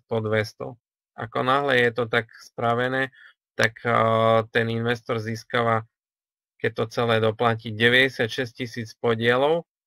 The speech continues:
a z toho je tu ten, a, diskont, koeficient alebo po slovensky zľava štyridsať osem. Čo ten diskont alebo zľava vyjadruje? Za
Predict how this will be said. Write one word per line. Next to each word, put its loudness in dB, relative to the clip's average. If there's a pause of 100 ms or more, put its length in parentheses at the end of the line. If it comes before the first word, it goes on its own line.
(100)
a -4
z -14
toho 0
je 2
tu -6
ten, -2
a, -2
diskont, -4
koeficient -2
alebo -4
po -4
slovensky -6
zľava 4 (1300)
štyridsať -2
osem. -4 (800)
Čo -2
ten 0 (240)
diskont -4
alebo 0
zľava 2
vyjadruje? -2 (720)
Za 4